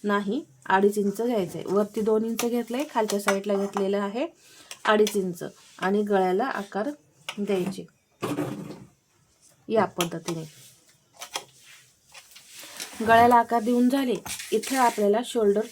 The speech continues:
डाऊन करायचं आहे गळ्याकडे पाव इंच. ते आपण नेहमी प्रत्येक ब्लाऊजमध्ये पाव इंच डाऊन करत असतो. इथे पहा, क्रॉसपट्टीसाठी अडीच इंच, इकडूनही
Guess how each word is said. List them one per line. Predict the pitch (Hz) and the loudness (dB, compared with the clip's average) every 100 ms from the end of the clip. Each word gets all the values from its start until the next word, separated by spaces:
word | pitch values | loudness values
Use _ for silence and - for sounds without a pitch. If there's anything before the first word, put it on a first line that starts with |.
| - - 208 | -10 -4 4
डाऊन | 202 208 | 4 4
करायचं | 214 202 196 214 | 4 4 4 2
आहे | 202 | 2
गळ्याकडे | 196 196 226 | 2 2 0
पाव | 269 247 196 180 | 2 6 6 6
इंच. | 165 156 160 - - - - | -2 -6 -12 -14 -18 -16 2
ते | 233 | 8
आपण | 220 214 226 | 8 8 4
नेहमी | 233 233 220 269 311 - - - | 6 6 6 4 2 -8 -14 -4
प्रत्येक | 233 208 262 226 | -4 4 4 8
ब्लाऊजमध्ये | 226 214 214 220 208 233 | 8 8 4 2 2 2
पाव | - 220 196 | 6 6 6
इंच | 214 202 240 | 2 0 2
डाऊन | 269 233 190 202 | 4 6 6 4
करत | 202 202 294 - _ - | 2 2 2 -2 _ 0
असतो. | 208 - 175 151 - - - - - - - _ _ - - - - | 0 0 -6 -6 -8 -16 -12 -12 -14 -20 -20 _ _ -20 -20 -10 -6
इथे | 233 277 | -2 0
पहा, | 269 254 240 | 2 6 6
क्रॉसपट्टीसाठी | 247 - 233 226 - 233 220 233 226 226 214 240 | 4 0 2 2 0 -4 -2 -6 -2 -4 -4 0
अडीच | 208 214 214 233 | 2 4 2 -2
इंच, | 220 214 233 247 - - - - - _ _ - - _ - - - - - _ _ - | -2 0 0 -2 -4 -16 -20 -20 -20 _ _ -20 -20 _ -20 -20 -20 -20 -20 _ _ -12
इकडूनही | 220 226 233 233 262 | -6 2 4 4 0